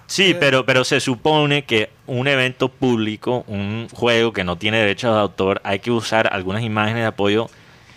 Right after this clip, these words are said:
Speaker 1: de forma educativo o informativo. Entonces, ¿cómo vas a, a reclamar derechos de autor? Entonces, si tú hoy mismo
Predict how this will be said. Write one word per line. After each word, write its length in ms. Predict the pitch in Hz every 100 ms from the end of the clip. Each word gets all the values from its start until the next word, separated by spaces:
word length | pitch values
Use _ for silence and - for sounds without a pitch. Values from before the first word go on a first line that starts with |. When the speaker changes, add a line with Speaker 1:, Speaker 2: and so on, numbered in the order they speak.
| -
Speaker 1:
de 160 | 113 110
forma 360 | - 107 117 117
educativo 840 | 107 - 90 - 160 151 151 151 -
o 180 | 107
informativo. 840 | 101 90 95 92 87 127 123 127 - _ - - _
Entonces, 260 | 110 120
¿cómo 300 | 110 117 127
vas 140 | 123 127
a, 200 | 131 127
a 180 | 117
reclamar 480 | 104 104 101 101 107
derechos 420 | 120 107 104 131
de 60 | 117
autor? 340 | 101 - 160
Entonces, 360 | 98 110 123 127
si 120 | 135
tú 260 | 113 180 190
hoy 200 | 165 175
mismo 360 | 165 170 123